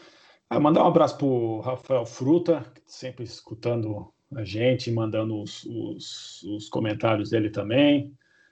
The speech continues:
as opiniões. E é isso aí. Acho que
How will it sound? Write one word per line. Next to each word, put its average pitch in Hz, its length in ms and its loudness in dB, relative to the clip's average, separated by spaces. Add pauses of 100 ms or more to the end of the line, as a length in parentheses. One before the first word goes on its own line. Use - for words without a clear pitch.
(120)
as 113 160 -8
opiniões. 123 920 0 (960)
E 160 120 4
é 180 60 2
isso 190 220 -6
aí. 156 360 -2 (400)
Acho - 140 -20
que 143 400 -8